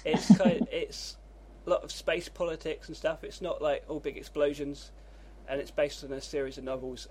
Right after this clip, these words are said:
and you hear lots of people going on about how great it is, but it was never licensed. So obviously I don't know how anyone could have seen it.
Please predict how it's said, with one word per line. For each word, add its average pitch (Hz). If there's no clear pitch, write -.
and 120
you 156
hear 156
lots -
of -
people 139
going 127
on 131
about 120
how 127
great 113
it -
is, 117
but 127
it 123
was -
never 135
licensed. 123
So 156
obviously 147
I 123
don't 135
know 127
how 135
anyone 131
could -
have 139
seen 131
it. 127